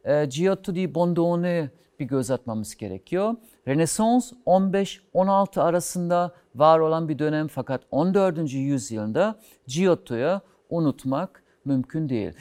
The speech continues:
Çünkü Giotto aslında o dönemdeki gotik sanatçılardan farklı olarak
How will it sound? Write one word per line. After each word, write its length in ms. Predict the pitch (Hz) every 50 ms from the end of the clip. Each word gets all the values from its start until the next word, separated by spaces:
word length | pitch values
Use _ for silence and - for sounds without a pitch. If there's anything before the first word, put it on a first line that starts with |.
| - - -
Çünkü 260 | - 196 196 185 214
Giotto 560 | 160 131 135 147 175 226 269 - - - 208
aslında 580 | - 135 139 - - - - 143 156 190 190 -
o 260 | - 180 233 254 208
dönemdeki 800 | 208 185 180 175 170 160 143 143 135 - - - 151 127 113 - - - _ _ _ -
gotik 400 | 127 120 160 196 190 - 233 -
sanatçılardan 920 | - - 175 156 156 151 - - - 143 139 139 135 135 131 139 139 131
farklı 500 | 127 - - 156 170 185 180 _ - 151
olarak 520 | 123 113 104 110 123 151 202 226 - -